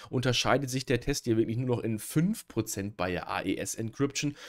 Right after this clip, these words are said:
wobei es irgendwie vielleicht bei dem Single-Core, vielleicht gab's auch irgendein Problem beim Test, heißt ja nichts oder wissen wir nicht. Das Ganze muss man dann einfach bei weiteren Tests noch viel tiefer validieren. Vielleicht gibt es noch viel bessere A E S-Tests, um das halt eben,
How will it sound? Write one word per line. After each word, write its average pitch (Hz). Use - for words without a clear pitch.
wobei 127
es 135
irgendwie 151
vielleicht 120
bei 117
dem 120
Single-Core, 127
vielleicht -
gab's 95
auch 87
irgendein 95
Problem 92
beim 104
Test, -
heißt 95
ja 90
nichts 107
oder 78
wissen 104
wir 104
nicht. 110
Das -
Ganze 139
muss 147
man 139
dann 117
einfach 123
bei 92
weiteren 113
Tests -
noch 107
viel 131
tiefer 131
validieren. 113
Vielleicht 107
gibt 117
es -
noch 110
viel 107
bessere 113
A 101
E 80
S-Tests, -
um 107
das 95
halt 92
eben, 92